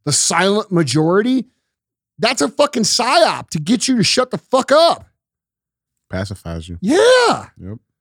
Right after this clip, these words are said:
Speaker 1: Anyway.
Speaker 2: <clears throat> Yeah.
Speaker 1: Um, yeah, I think, I think Twitter and Facebook and Instagram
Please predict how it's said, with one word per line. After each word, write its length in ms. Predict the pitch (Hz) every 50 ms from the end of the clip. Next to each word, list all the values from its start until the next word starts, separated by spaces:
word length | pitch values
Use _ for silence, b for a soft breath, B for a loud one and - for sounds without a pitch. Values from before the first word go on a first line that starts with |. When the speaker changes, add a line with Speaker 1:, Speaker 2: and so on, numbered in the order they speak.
| _ _ _ _ _ _ _ _ _ _ _ _ _ _ _ _ _ _ _ _ _ _ _ _ _ _ _ _ _ _ _ _ _ _ _ _ _ _ _ _ _ _ _
Speaker 1:
Anyway. 500 | 202 214 208 160 139 120 117 117 117 113 104
Speaker 2:
<clears throat> 40 | - - - -
Yeah. 180 | 90 90 - - _ _ _ _ _ _ _ -
Speaker 1:
Um, 360 | 165 170 165 156 151 151 - _ _ - 147 139 - 139
yeah, 300 | 156 196 226 202 - 117 131
I 140 | 160 175 180
think, 280 | - - 226 220 180 - _
I 140 | - 156 175
think 260 | 160 - 214 180 -
Twitter 460 | - - 202 196 190 196 196 202 196
and 160 | 156 151 131
Facebook 420 | - 170 170 165 - - 180 170 147
and 80 | 143
Instagram 640 | 151 160 156 - 147 135 151 156 151 151 156 151